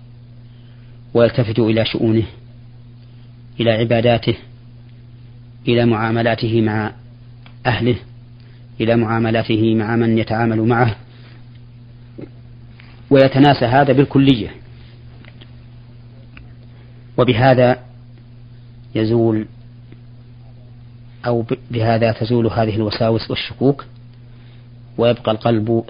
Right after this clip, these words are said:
صافيا لا تؤثر فيه هذه النزغات التي تأتي من عدوه الشيطان.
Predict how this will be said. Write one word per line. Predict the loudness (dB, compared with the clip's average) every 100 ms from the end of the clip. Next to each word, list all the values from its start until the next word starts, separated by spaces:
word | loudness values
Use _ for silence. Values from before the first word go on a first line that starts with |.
| -2
صافيا | -2 -2 -6 -8 -14 -20 -20 -20 -20 -20 -20 -20 -20 -20 -20 -14 -2
لا | -2
تؤثر | 0 -4 -4 -6 -4
فيه | 0 -2 -2 -8 -6
هذه | -4 -2 -2 -2 -4 -6 -20 -20 -20 -20 -20 -20 -20 -20 -20 -20 -20 -8
النزغات | -2 0 2 2 0 -2 -10 -20 -20 -20 -20 -20 -20 -20 -20 -20 -20 -8
التي | -4 -2 -2 0 0
تأتي | 0 -2 0 0 0 -4 -12 -20 -20 -20 -18 -4
من | -2
عدوه | 0 0 2 2 0 -2 -12 -20 -20 -20 -20 -20 -20 -20 -20 -20 -14 -8
الشيطان. | -4 -2 -2 -4